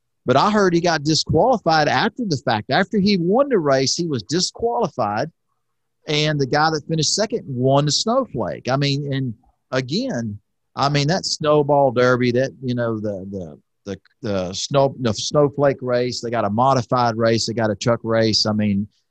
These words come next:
that is just the powerhouse of all the strong hitters around the United States. When you win a race at the snowball derby, whether it's the modified truck race,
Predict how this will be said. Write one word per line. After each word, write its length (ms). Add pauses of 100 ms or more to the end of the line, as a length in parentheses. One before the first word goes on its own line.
(240)
that 180
is 140
just 360
the 100
powerhouse 1040
of 200
all 420
the 120
strong 460
hitters 380
around 320
the 100
United 420
States. 380
When 160
you 140
win 420 (380)
a 100
race 340
at 80
the 80
snowball 480
derby, 360
whether 280
it's 140
the 100
modified 680
truck 300
race, 480